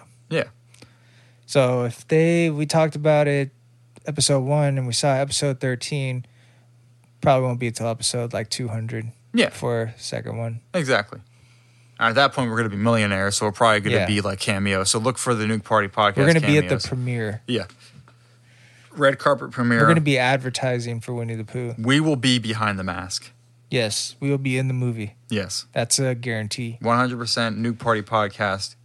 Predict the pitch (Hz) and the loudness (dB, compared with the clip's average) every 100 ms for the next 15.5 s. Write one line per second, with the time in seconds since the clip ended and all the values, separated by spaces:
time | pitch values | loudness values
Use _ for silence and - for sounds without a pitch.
0 | _ - 101 95 - 95 - _ - 127 | _ -4 -4 -4 -8 -12 -14 _ -4 -2
1 | 107 107 - 143 139 139 151 143 127 127 | -2 -4 0 0 2 4 4 4 -2 0
2 | 127 113 123 117 110 110 117 120 123 120 | -2 0 0 0 0 -4 -2 -2 -2 -6
3 | - 110 101 104 - - _ - 123 92 | -4 -4 -4 -4 -6 -8 _ -4 -4 -4
4 | - - _ 123 110 113 104 98 92 95 | -8 -20 _ 2 4 4 2 0 -2 -4
5 | 95 92 92 - 87 - _ - _ 175 | -8 -8 -8 -8 -10 -16 _ -20 _ -4
6 | 135 127 123 185 - 220 - - 139 131 | -2 0 2 4 6 4 4 2 2 0
7 | - - - - - _ _ _ 113 110 | -10 -18 -18 -20 -20 _ _ _ 2 4
8 | 107 104 104 101 - 131 139 139 - 139 | 6 6 4 2 4 6 6 4 0 -2
9 | 127 131 123 117 113 _ - 139 117 127 | -2 -2 0 -2 -4 _ -6 -4 -4 -4
10 | 117 110 117 - - _ _ _ _ - | -6 -6 -10 -14 -20 _ _ _ _ -20
11 | - 110 - 127 120 117 110 107 110 120 | -20 -18 -4 2 4 4 2 2 2 2
12 | 110 113 98 95 92 87 _ 113 101 87 | 0 2 0 0 -4 -8 _ 0 0 0
13 | - _ _ _ _ _ _ - 104 98 | -8 _ _ _ _ _ _ -6 -4 0
14 | 135 135 123 117 107 117 107 107 - 117 | 0 0 0 -2 -4 -4 -4 -4 -8 -12
15 | - 123 104 - - | -4 0 0 0 -4